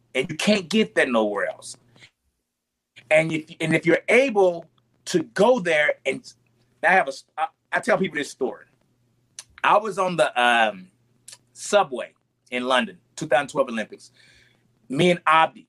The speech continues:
who was a marathoner, and we had our U S A stuff on. We was coming from Nike. And so people were talking to us on the subway, 'cause we, we, we didn't plan it out right. It was packed. And we talked to those people for, like, twenty, twenty-five minutes. And when we got ready to get off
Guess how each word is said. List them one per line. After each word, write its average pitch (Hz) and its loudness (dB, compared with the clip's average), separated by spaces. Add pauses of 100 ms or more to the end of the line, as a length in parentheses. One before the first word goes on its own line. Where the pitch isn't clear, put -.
(140)
who - -16
was 127 -14
a 117 -16
marathoner, 113 -4 (100)
and 117 -4
we 139 -8
had 143 0
our 127 2
U 135 -2
S 135 -2
A 143 -8
stuff 127 -2
on. 123 -4
We 120 -4
was 120 -8
coming 139 -8
from 120 -4
Nike. 117 -2 (560)
And 127 0
so - -10
people 196 -2
were 156 2
talking 156 0
to 147 -4
us 143 -4
on 143 -4
the 123 -6
subway, 127 0
'cause 123 -12
we, 175 -4
we, 156 -14
we 160 -2
didn't 147 0
plan 156 0
it 135 2
out 147 4
right. 123 0
It 117 -10
was 110 -16
packed. - -8 (640)
And 139 -2
we 147 -4
talked 233 -2
to 226 -8
those 214 -2
people 220 -2
for, 165 2
like, 151 0 (120)
twenty, 196 -2
twenty-five 175 0
minutes. 143 -10 (680)
And 127 0 (300)
when 135 0
we 123 -4 (380)
got 170 2
ready 196 -2
to 160 -16
get 156 -6
off 143 2